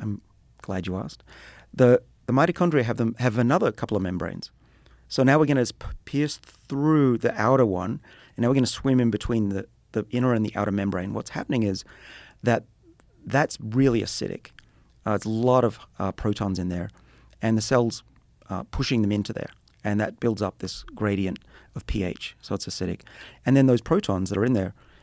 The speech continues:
they wanna get back inside that little, uh, that little thing, and so they, they can't get through, but there are these little holes, uh,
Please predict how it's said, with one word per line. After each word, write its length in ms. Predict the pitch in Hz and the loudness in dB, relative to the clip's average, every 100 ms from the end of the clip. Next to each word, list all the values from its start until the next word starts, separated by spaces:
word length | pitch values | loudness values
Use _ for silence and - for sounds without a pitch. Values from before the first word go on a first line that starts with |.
| _ | _
they 100 | 120 | 0
wanna 180 | 127 139 | 4 4
get 220 | 107 117 | 2 0
back 240 | 110 104 - | 0 -2 -2
inside 680 | 147 139 - - 120 107 98 - _ _ - | 2 2 0 0 2 2 0 -8 _ _ -2
that 300 | 110 - 113 | 0 0 -2
little, 260 | 101 98 | -2 -2
uh, 200 | 92 104 - - | -2 -4 -10 -8
that 160 | - - | -8 -4
little 180 | 98 | -6
thing, 300 | 87 101 95 101 _ - - - | -4 -4 -6 -8 _ -20 -14 -6
and 120 | 120 | 2
so 80 | 120 | 2
they, 80 | 107 - _ _ _ - | 2 -6 _ _ _ -4
they 100 | 117 | 0
can't 220 | 160 180 | 2 2
get 120 | - | 0
through, 320 | - 95 127 - _ _ _ _ _ _ _ | 0 -2 -2 -6 _ _ _ _ _ _ _
but 140 | - - | -4 4
there 100 | 123 | 4
are 80 | 117 | 4
these 260 | 123 113 | 0 -2
little 200 | 123 127 | -2 -4
holes, 480 | - 127 110 - - - _ _ _ _ - | -2 -2 -2 -8 -18 -20 _ _ _ _ -6
uh, 360 | 101 98 98 | -2 -2 -4